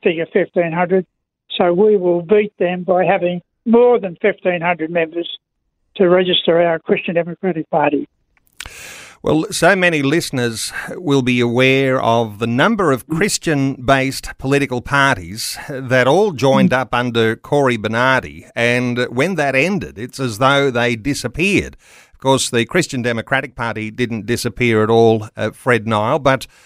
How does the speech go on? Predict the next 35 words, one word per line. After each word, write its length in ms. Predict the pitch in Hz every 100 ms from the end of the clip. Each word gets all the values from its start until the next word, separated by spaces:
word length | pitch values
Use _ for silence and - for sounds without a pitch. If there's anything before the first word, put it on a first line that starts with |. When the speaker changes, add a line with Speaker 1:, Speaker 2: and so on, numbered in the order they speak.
| -
Speaker 2:
uh, 240 | 131 131 131 -
this 300 | 127 208 -
is 160 | 139 -
very 280 | 165 175
timely, 800 | 123 - 180 180 131 73 80 127 -
that 220 | 123 123
if 160 | 139 -
there 180 | 127 127
are 60 |
new 220 | 131 196 165
regulations 840 | 147 131 123 139 147 143 127 104
and 320 | 127 123 127 123
it 200 | 123 -
prohibits 800 | 143 120 113 220 226 113 -
the 140 | - 110
start 420 | 143 120 101 - - _ _
of 180 | 120 117
new 400 | 123 151 156 143
minor 540 | 123 127 147 139 120 117
Christian 480 | - 160 - 120 110
parties, 560 | 160 190 175 90 123
that 160 | 160 214
would 140 | 208
be 160 | 156 147
a 20 |
concern, 500 | 139 139 - 165 139
wouldn't 200 | 156 165
it, 240 | 165 - -
to 240 | 156 147
the 140 | 139 139
whole 400 | 185 226 147 120
of 140 | 120
the 80 | 135
Christian 400 | 160 139 139 127
constituency 840 | 135 - 156 147 147 143 156 147